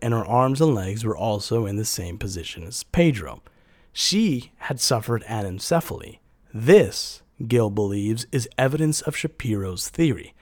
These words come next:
However, it was offici-, it was never officially determined that Pedro was an infant, nor that he suffered from anencephaly. So the answer as to,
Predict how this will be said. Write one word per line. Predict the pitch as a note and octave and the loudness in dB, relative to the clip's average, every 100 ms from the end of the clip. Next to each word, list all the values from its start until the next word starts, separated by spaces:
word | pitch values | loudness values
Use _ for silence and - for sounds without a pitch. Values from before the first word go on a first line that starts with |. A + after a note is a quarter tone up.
| - _ _ | -20 _ _
However, | B2+ E3 E3 E3+ D3+ - - - - - | 4 6 6 4 0 -6 -20 -20 -16 -8
it | B2+ D#3 | -6 -2
was | F#3 G#3 | 0 0
offici-, | E3+ - E3+ D#3+ - - | -2 -6 -6 -6 -6 0
it | C#3+ | 0
was | B2+ A2 | 0 0
never | C3+ C#3+ D3+ - | 0 2 2 0
officially | A2+ - D3 - B2 A2+ | -6 -2 0 0 -4 -4
determined | A2+ - A3+ C4 C#3+ A2+ A#2 - - - - | -6 0 2 4 4 2 0 -6 -20 -20 -4
that | A#2+ A#2+ | -2 2
Pedro | C#3 A#2+ A#2 | 2 4 2
was | A2 G#3 C4+ C#3+ | 2 2 4 2
an | G2 | -2
infant, | F2 - - - - - | -8 -14 -18 -20 -20 -2
nor | A#2 C3 F#3 | 2 4 6
that | E3+ | 4
he | F3 | 2
suffered | - B2 A#2 B2+ | 2 0 2 0
from | - B2 | 2 0
anencephaly. | G2 F2+ F#2 - E3+ E3 - - - | -2 -4 -8 -4 0 0 -2 -12 -8
So | - C3+ | -2 0
the | C3+ C3+ | 0 -2
answer | D3 F#3 G#3 - E3+ | -2 -2 -2 -4 -2
as | C#3 C3 A#2+ | 0 -2 -2
to, | - C3 A2+ | -6 -8 -10